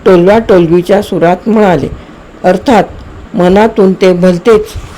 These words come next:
खुश झाले होते. त्यांनी बनवलेल्या औषधानं आपलं काम तर चोख बजावलं होतं. त्यांनी त्या औषधाचा असाच वापर चालू ठेवला असता तर लवकरच ते गबर झाले असते, असा विचार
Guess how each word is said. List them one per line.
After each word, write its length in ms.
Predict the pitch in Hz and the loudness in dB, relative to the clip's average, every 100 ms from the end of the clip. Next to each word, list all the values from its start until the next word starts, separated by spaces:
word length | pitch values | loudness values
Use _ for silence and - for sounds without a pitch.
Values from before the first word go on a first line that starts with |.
| - - | -20 -20
खुश 340 | - 277 - - | -2 -2 -2 0
झाले 280 | 208 165 165 | 0 2 2
होते. 360 | 180 196 - - - - - - | 2 0 -4 -6 -16 -18 -20 -2
त्यांनी 300 | 185 190 233 | 0 2 2
बनवलेल्या 720 | 226 185 170 170 190 196 190 190 | 2 2 2 2 4 4 2 0
औषधानं 680 | - 160 - 202 214 214 190 - - - - - | 0 -2 0 2 2 2 0 -4 -12 -20 -10 -8
आपलं 320 | 170 208 208 | -2 2 0
काम 320 | - 180 185 196 | 0 -2 -2 0
तर 120 | 196 | 0
चोख 240 | 190 190 185 - | 2 0 0 -2
बजावलं 460 | 156 143 160 185 | 0 2 2 2
होतं. 340 | 233 240 240 147 - - - - - | 2 2 2 -2 -4 -14 -16 -14 -4
त्यांनी 320 | 156 175 226 | 0 2 2
त्या 260 | 214 185 - | 2 0 0
औषधाचा 720 | 175 151 196 202 196 196 156 - - - - - | -2 0 0 2 0 0 -2 -4 -10 -20 -16 -4
असाच 400 | 185 220 247 254 | -2 0 0 2
वापर 380 | 190 160 180 170 | 0 2 0 -2
चालू 340 | 175 156 160 | -2 0 0
ठेवला 400 | 165 185 185 269 | 0 0 0 0
असता 420 | 139 - - 147 - - - - - | -2 -2 -2 -4 -6 -12 -16 -6 2
तर 200 | 196 185 - - - | 2 2 -4 -16 -4
लवकरच 640 | 180 175 175 233 233 226 - | 2 2 2 4 4 2 -2
ते 340 | 202 175 175 - - - 160 | 0 2 0 -8 -20 -16 -2
गबर 280 | 175 170 233 | 2 4 2
झाले 380 | 226 214 196 220 | 2 2 4 4
असते, 400 | 208 - 139 139 - - - - - - | 2 -2 -6 -6 -10 -18 -20 -20 -10 -6
असा 280 | 175 220 | -2 0
विचार 440 | 220 175 - 170 | 2 0 0 0